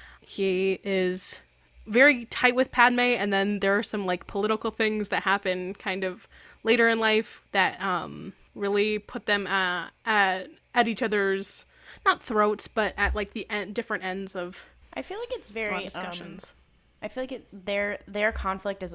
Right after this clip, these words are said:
Speaker 2: is very, like, big foreshadowing for, like, the, the big problems in the Clone Wars, which is basically that, like, he, his whole thing is he's, he's very overprotective of Padme, but he's very overprotective of Naboo, and he feels like they should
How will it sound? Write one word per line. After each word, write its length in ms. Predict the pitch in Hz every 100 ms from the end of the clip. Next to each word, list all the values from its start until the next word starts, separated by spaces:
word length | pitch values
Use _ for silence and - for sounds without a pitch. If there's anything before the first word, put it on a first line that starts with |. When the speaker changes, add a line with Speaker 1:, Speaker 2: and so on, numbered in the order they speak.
| -
Speaker 2:
is 160 | 185 175
very, 300 | 180 175 170
like, 200 | 165 165
big 240 | 170 160
foreshadowing 880 | - 170 170 - 165 170 175 175 175
for, 160 | 175
like, 280 | 165 160 160 - -
the, 120 | 160 _
the 100 | 175
big 300 | - 165 156
problems 340 | - 160 160 160
in 60 |
the 80 | 165
Clone 200 | 156 156 160
Wars, 200 | 165 160
which 100 | -
is 100 | 156
basically 400 | 143 151 - 160
that, 100 | 147
like, 140 | 156 147 _ _ _
he, 400 | - 220 226 - -
his 220 | 185 196
whole 120 | 202
thing 200 | 196 175
is 120 | 170
he's, 200 | 170 170
he's 200 | - 185
very 180 | 160 156
overprotective 580 | 147 156 160 156 143 -
of 100 | 139
Padme, 360 | - 151 156 151
but 120 | 151
he's 160 | 156 143
very 220 | 147 147 -
overprotective 680 | 143 147 151 156 151 147
of 80 | 143
Naboo, 380 | 147 135 139 139
and 100 | 139
he 120 | 151
feels 300 | 147 147 143
like 180 | 135 135
they 120 | 131 139
should 200 | 156